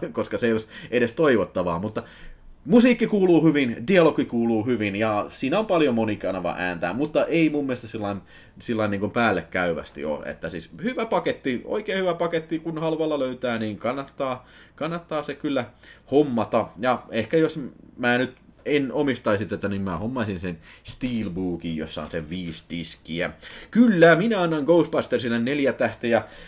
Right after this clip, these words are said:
No, mä en oikein, mä en ehkä tykkää antaa kuvanlaadulle erikseen,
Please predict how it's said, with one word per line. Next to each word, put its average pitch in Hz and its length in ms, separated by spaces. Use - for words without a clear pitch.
No, 156 260
mä 175 120
en 233 140
oikein, 208 480
mä 180 100
en 226 80
ehkä 226 180
tykkää 156 360
antaa 113 320
kuvanlaadulle 90 840
erikseen, 90 640